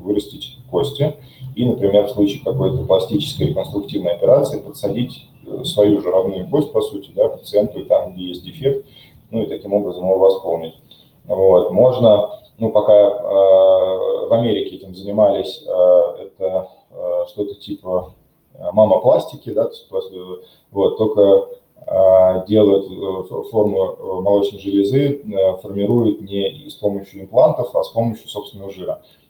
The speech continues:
Вот. Но технологию пока не пустили в широкий ход, потому что жир имеет свойство рассасываться и при этом неравномерно. И, в общем, были определённые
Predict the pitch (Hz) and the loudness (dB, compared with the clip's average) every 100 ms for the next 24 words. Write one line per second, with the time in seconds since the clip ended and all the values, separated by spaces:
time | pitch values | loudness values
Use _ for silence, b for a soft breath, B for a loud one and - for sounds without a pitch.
0 | _ 95 95 90 113 120 - 110 120 120 | _ -10 -4 -2 -2 -4 2 6 6 4
1 | 98 104 104 101 - - 107 95 - 98 | 0 0 -2 -2 -10 -8 -6 -6 -8 -4
2 | 98 98 101 - - - 92 92 - 101 | -4 -4 -2 -2 -2 -6 -6 -6 -12 -4
3 | 107 98 92 - 104 101 - 101 - 147 | -2 -2 -4 -6 0 0 0 -2 2 2
4 | - 113 - - 101 104 - 95 92 92 | 2 -2 -6 -10 -10 -10 -8 -8 -8 -4
5 | 95 98 95 107 131 120 101 B B B | -2 2 2 4 4 4 0 B B B
6 | _ 90 92 - 92 101 95 87 92 90 | _ -16 -16 -16 -4 -4 -4 -10 -12 -6
7 | 95 92 87 87 | -4 -2 -2 -2